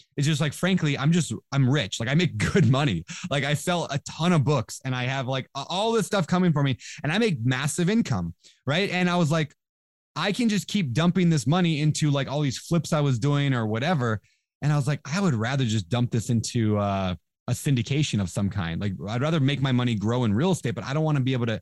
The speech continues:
I don't wanna ha-, like, be involved, right?" So then I was like, "All right, well," so I started doing that. I started dumping it into people's deals. But what I kept finding was that most of these syndicators were doing deals that didn't provide any cash flow. It was just, like,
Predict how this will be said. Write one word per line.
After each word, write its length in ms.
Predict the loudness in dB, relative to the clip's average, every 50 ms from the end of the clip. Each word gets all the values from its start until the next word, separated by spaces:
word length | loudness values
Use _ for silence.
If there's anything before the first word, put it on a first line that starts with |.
| _ _ -4
I 60 | -2
don't 80 | 0 2
wanna 120 | 2 2
ha-, 240 | 0 0 -4 -4 -4 -4
like, 240 | -4 -2 -2 -2 -2
be 140 | 0 0 2
involved, 500 | 2 2 2 2 2 2 0 0 0 0
right?" 300 | 0 0 0 -2 -4 -6 _ _ _ _ _ _ _ _ _
So 160 | -4 -2 0
then 160 | 0 0 0 0
I 80 | 0
was 140 | 0 0 0
like, 120 | 0 0
"All 80 | 0 0
right, 80 | 2 2
well," 200 | 2 2 2 2
so 100 | 2 2
I 40 | 2
started 240 | 4 4 4 6 6
doing 180 | 4 4 4
that. 80 | 2 2
I 20 |
started 240 | 2 2 2 2 4
dumping 220 | 4 2 2 2
it 20 | 2
into 100 | 0 0
people's 300 | 0 0 0 0 -2 0
deals. 300 | 0 0 0 0 -2 -4
But 120 | -2 -2
what 120 | 0 0 0
I 80 | 0
kept 240 | 0 0 -2 -2 -2 -2
finding 460 | -2 0 2 4 4 6 6 6 4
was 120 | 4 2
that 120 | 2 2 2
most 340 | 2 2 4 2 2 0 0
of 60 | 0
these 160 | 0 0 0
syndicators 600 | 0 -2 -2 -2 0 -2 0 0 0 -2 -2 -4 -8 _ _ _ _ _ _ _ _ -2
were 120 | 2 2 4
doing 280 | 6 6 6 6 6
deals 240 | 6 6 4 4 4
that 180 | 2 0 0 2
didn't 300 | 2 4 4 4 2 2
provide 320 | 0 0 0 0 0 -2
any 240 | -2 -2 0 0 -2
cash 400 | -2 -4 -4 -2 0 -2 -2 -4
flow. 320 | -4 -4 -2 -2 0 0
It 40 | 2
was 140 | 2 0 0
just, 300 | 0 0 0 0 0 0
like, 200 | 0 -2 -2